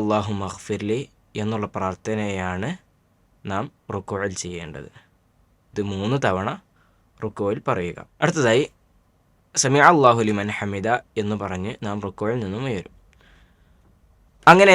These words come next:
നാം റുക്കോയിൽ നിന്നും ഉയർന്ന് നാം ആ നിൽക്കുന്ന സന്ദർഭത്തിൽ, അല്ലെങ്കിൽ ഇഅ്തിദാലിൻ്റെ സന്ദർഭത്തിൽ നാം ചെല്ലേണ്ട പ്രാർത്ഥന ഏതാണ്? ആ, നമുക്ക് കാണുവാൻ സാധിക്കും, റബ്ബന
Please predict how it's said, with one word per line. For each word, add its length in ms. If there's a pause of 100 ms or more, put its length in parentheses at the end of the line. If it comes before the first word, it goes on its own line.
(100)
നാം 120 (1300)
റുക്കോയിൽ 380
നിന്നും 260 (800)
ഉയർന്ന് 460 (1200)
നാം 120 (180)
ആ 20 (120)
നിൽക്കുന്ന 360
സന്ദർഭത്തിൽ, 520
അല്ലെങ്കിൽ 240 (100)
ഇഅ്തിദാലിൻ്റെ 640
സന്ദർഭത്തിൽ 460 (760)
നാം 140 (120)
ചെല്ലേണ്ട 400
പ്രാർത്ഥന 360 (140)
ഏതാണ്? 300 (960)
ആ, 20 (840)
നമുക്ക് 300
കാണുവാൻ 340
സാധിക്കും, 360 (880)
റബ്ബന 380